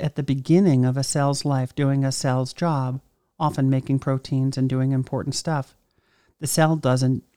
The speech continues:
rest, as we once learned. It lives. Our bias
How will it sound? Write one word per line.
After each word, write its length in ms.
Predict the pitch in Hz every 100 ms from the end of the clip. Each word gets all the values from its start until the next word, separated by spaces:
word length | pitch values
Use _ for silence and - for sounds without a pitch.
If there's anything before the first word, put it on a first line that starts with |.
| _
rest, 720 | 113 110 131 - - - - -
as 200 | 143 135
we 80 | 135
once 320 | 123 120 -
learned. 420 | 156 175 139 123 - -
It 140 | 175
lives. 580 | - 180 233 160 - - _ _ _
Our 240 | 160 170 196
bias 600 | 160 143 139 143 -